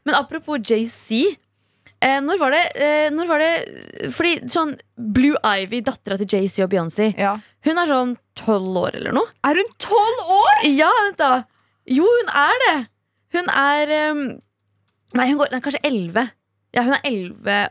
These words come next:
Speaker 1: år. Men da, da Beyoncé liksom erklærte at hun var gravid,
Speaker 2: Mm.
Speaker 1: husker du det?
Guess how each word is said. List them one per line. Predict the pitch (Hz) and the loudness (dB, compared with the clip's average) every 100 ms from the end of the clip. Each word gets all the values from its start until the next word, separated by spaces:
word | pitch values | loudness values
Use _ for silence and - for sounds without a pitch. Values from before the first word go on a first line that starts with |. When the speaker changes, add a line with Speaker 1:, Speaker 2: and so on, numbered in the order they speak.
| - | -4
Speaker 1:
år. | - 220 311 247 - _ _ _ | -2 2 0 -2 -10 _ _ _
Men | 247 269 320 392 214 _ _ _ _ - | 2 2 2 -2 -4 _ _ _ _ -4
da, | 208 285 320 - - - 143 | 2 4 2 -2 -10 -12 -12
da | 165 226 285 | -4 0 2
Beyoncé | 240 294 233 190 - 247 254 | 2 0 0 -2 -4 -2 0
liksom | 262 - 214 220 | 0 0 0 -2
erklærte | - 262 - 269 202 180 - 208 226 220 _ _ - | -4 -6 -6 -4 -2 -4 -4 -2 0 -4 _ _ -4
at | 240 - | -2 0
hun | 214 190 | 0 0
var | 190 202 196 _ | 0 0 -4 _
gravid, | 233 233 196 294 262 185 - | 0 0 0 -2 -2 -6 -4
Speaker 2:
Mm. | 233 | 0
Speaker 1:
husker | 226 262 - - 185 | 2 0 -2 -2 0
du | |
det? | 202 | 0